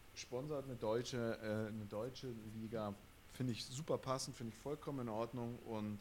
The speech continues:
äh, bin ich komplett dabei. Es ist ein passender, guter Sponsor. Und ich meine, bei der Beko Bundes-, B K, Beko Basketballliga oder bei der, bei der, äh, was weiß ich, wie, wie ist Oliver B B L oder so, wie sie früher hieß, hast ja auch nie irgendwas mit, hat ja auch nichts mit Basketball zu tun. Aber das passt einfach,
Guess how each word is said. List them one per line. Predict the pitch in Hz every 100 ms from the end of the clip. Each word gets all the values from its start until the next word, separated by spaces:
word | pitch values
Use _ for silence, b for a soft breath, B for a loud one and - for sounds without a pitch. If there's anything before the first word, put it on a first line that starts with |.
| -
äh, | 107 101 101 - - - -
bin | 147
ich | 160 -
komplett | 160 156 156
dabei. | 156 151 135
Es | 175
ist | 185 175
ein | 180
passender, | 185 202 - 226 220 208
guter | 170 208 202 180
Sponsor. | - 170 185 202 208 208 B B B
Und | 139
ich | 139
meine, | 143 156 151
bei | 151
der | 143
Beko | 135 135 170 170
Bundes-, | 139 170 170
B | 139 147
K, | 170 151 - 135
Beko | 151 160
Basketballliga | 143 139 139 151 131 131 131 135
oder | 123 127
bei | 131
der, | 127 127
bei | 120 120
der, | 120 117 -
äh, | 117 117 120 B B B -
was | 127 123
weiß | 131
ich, | 147 -
wie, | 143 123
wie |
ist | 117 131 -
Oliver | 156 165 143
B | 131 131
B | 127
L | - 117 151
oder | 139 127
so, | 127
wie | 127
sie | 127
früher | 113 - 170 139
hieß, | 135 160 B B B
hast | 127 -
ja | 98
auch | 117 151
nie | 147
irgendwas | 113 107 104 101
mit, | 107 101 107
hat | 107
ja | -
auch | 104
nichts | 127 127
mit | 104
Basketball | 101 101 110 104
zu | 101
tun. | 101 110 101
Aber | 104
das | 98 156
passt | - 170 -
einfach, | - 170